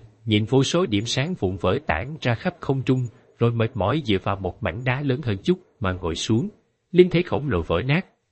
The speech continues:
tựa như một tảng băng bị đập tan, băng vụn bắn ra tung tóe khắp nơi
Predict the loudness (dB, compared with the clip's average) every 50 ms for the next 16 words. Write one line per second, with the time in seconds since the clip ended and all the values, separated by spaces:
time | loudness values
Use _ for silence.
0 | _ _ 0 2 2 2 0 -2 -2 -2 -2 -2 -2 -2 -2 -2 -2 -4 -4 -2
1 | -2 -4 -4 -4 -2 -2 -4 -4 -4 _ -2 0 0 0 -2 -4 -8 _ _ _
2 | _ -2 -2 -2 0 0 0 0 0 0 -2 -2 -2 -2 -4 -2 0 0 2 0
3 | 0 0 0 0 0 0 0 0 0 2 2 0 -2 -4 -6 -6 -2 0 2 2
4 | 2 2 0